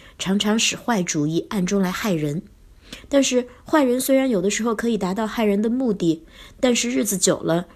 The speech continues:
人们就会发现他这种虚伪。于是大家就背地里说他口有蜜，腹有剑，既是口上甜甜蜜蜜，心中用利剑害人。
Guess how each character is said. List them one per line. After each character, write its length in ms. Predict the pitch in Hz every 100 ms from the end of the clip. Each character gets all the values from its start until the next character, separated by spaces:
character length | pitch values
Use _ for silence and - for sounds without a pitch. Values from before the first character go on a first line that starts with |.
| -
人 160 | 180
们 100 | 196
就 120 | 208
会 100 | 208
发 180 | 208 220
现 180 | 226 220
他 120 | 202
这 140 | 214 226
种 160 | 170
虚 320 | - - 240
伪。 220 | 254 - - - - - - -
于 140 | 196
是 320 | - 226 208 - -
大 120 | 226
家 140 | 214 233
就 100 | 247
背 220 | 247 254
地 160 | 269
里 100 | 196
说 240 | - - 208
他 280 | 208 214 - -
口 220 | - 214 277
有 160 | 190
蜜， 360 | 165 226 208 -
腹 200 | - -
有 120 | 220
剑， 380 | - - 285 269 - _ - - -
既 120 | -
是 140 | 269 262
口 200 | 170 139
上 200 | 277 254
甜 180 | 196
甜 180 | 175 185
蜜 160 | 185 170
蜜， 300 | 170 160 - - -
心 260 | - 202 202
中 220 | 196 190
用 160 | 180
利 120 | 185 185
剑 220 | 208 180
害 200 | - 180
人。 360 | 151 147 185